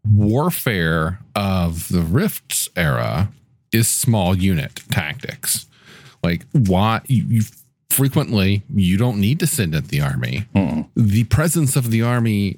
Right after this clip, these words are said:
Speaker 1: is a deterrent, and its mobility is a rare exception. It, it's something to be feared, but most of the actual, like,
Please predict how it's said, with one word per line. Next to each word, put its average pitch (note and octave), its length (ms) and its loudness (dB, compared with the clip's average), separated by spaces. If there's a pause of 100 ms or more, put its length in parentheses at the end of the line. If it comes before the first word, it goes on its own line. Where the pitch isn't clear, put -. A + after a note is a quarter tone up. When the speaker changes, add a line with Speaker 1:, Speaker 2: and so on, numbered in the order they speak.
(120)
Speaker 1:
is A2 160 0
a G#2 60 2
deterrent, C3 880 -2 (920)
and A2 260 -2
its A#2+ 200 -2
mobility G#2+ 640 0
is - 160 -4
a G2+ 60 4
rare F#2+ 380 0
exception. - 680 -4
It, - 140 -6
it's G#2 220 -4
something G2 640 -2 (240)
to G#2+ 100 0
be E2 140 0
feared, F2 640 0 (460)
but - 160 2 (360)
most A2 720 2
of F#2+ 240 -2
the G2 180 2
actual, G2+ 380 0
like, D#2+ 400 0